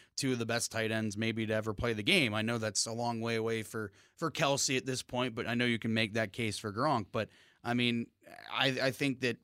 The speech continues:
you know, you make a great point. Like, you might not get one of these guys, one of these generational talents that play tight end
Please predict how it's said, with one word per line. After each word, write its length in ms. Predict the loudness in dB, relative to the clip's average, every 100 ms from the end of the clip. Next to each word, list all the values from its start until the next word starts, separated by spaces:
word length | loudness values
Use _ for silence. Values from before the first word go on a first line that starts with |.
| -12
you 180 | -4 -2
know, 80 |
you 140 | 0 2
make 180 | 0 0
a 40 |
great 200 | -2 -2
point. 200 | 0 0
Like, 140 | 0 0
you 100 | 0
might 280 | 2 2
not 300 | 2 0 0
get 240 | 2 2 4
one 160 | 0
of 100 | 0
these 200 | 0 -2
guys, 360 | 0 2 2 2
one 100 | -2
of 60 | 0
these 140 | -2
generational 760 | 0 2 2 2 0 0 -2 -4
talents 420 | -4 -2 -2 -2
that 140 | -8 -6
play 200 | -4 -4
tight 320 | -4 -4 0
end 380 | 2 2 0